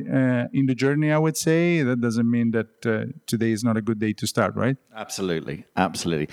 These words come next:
Speaker 2: And just as a final thought, do you have, uh, a personal challenge, if you like, that you would like to set your organisation for the next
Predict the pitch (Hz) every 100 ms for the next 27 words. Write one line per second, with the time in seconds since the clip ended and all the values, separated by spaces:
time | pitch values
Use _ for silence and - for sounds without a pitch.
0 | - - 113 127 156 135 127 147 131 113
1 | 98 - 92 104 110 127 131 123 120 113
2 | 104 104 101 98 95 - - - - -
3 | 127 113 107 101 - - 120 123 95 82
4 | 82 78 - 95 95 87 82 - - 87
5 | 95 90 82 92 95 - - - 110 -
6 | 104 98 95 101 90 87 90 98 92 87
7 | 85 80 85 90 90 - -